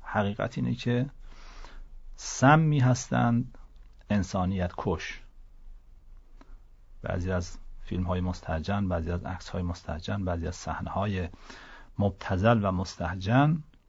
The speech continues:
حقیقت انسانیت انسان رو ذبح می‌کنن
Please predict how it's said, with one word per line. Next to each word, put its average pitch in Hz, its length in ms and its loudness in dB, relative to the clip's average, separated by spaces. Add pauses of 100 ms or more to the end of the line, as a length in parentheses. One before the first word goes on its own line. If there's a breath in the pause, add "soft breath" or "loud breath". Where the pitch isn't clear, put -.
(880)
حقیقت 110 680 -2
انسانیت 110 640 2
انسان 117 420 2
رو 127 280 4 (360)
ذبح 110 340 4
می‌کنن 90 520 -4